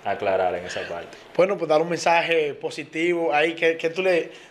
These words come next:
Speaker 2: a esa, a esos jóvenes que están emprendiendo que, en la música, que están, que están, eh,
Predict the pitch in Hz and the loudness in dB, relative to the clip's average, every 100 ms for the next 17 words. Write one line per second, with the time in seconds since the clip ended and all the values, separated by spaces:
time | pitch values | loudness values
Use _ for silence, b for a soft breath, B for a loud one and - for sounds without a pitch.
0 | - 151 151 190 175 165 185 165 185 170 | -2 2 4 4 4 0 2 2 2 0
1 | 160 175 175 165 151 151 165 170 160 151 | 0 -2 0 -2 0 2 2 2 0 0
2 | - 127 139 135 135 127 139 165 170 143 | -2 -4 -4 -4 -4 -4 -4 -4 -2 -2
3 | 139 143 139 151 156 139 - B B B | -2 -2 -4 -6 -8 -10 -14 B B B
4 | B - 123 147 143 147 160 165 165 151 | B -14 -4 2 4 4 2 2 2 4
5 | 147 147 131 | 4 4 0